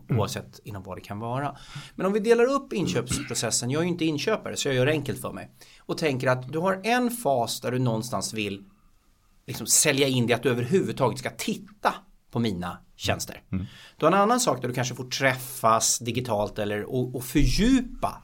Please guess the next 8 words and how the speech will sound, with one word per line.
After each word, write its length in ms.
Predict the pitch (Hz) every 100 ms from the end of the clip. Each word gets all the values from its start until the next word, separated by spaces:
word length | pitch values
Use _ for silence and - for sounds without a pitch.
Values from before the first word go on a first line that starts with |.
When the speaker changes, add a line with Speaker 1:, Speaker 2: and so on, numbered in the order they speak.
| -
Speaker 2:
den 140 | 107
här 160 | 92 90
dialogen. 540 | 92 92 76 98 - - -
Och 180 | - 147
sen 100 | 190
har 160 | 214 175
du 60 |
någonstans, 480 | 160 127 127 110 -